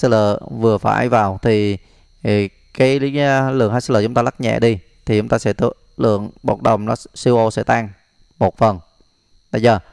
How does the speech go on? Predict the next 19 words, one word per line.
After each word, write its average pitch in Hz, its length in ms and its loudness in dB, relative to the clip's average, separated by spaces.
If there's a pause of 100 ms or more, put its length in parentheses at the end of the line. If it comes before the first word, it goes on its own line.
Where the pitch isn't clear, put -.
(680)
Và 110 240 2
có 135 160 0
hiện 123 180 -2
tượng 107 200 -2
tách 127 120 0
lớp. 131 220 0
Lớp 135 200 0
trên 117 180 2
là 110 60 0
gì? 98 340 -2
Lớp 120 120 -4
trên 113 220 0
là 101 180 0
dung 113 280 -4
dịch 107 200 0 (640)
C - 20 4
O 123 140 4
C 107 60 -2
L 113 120 2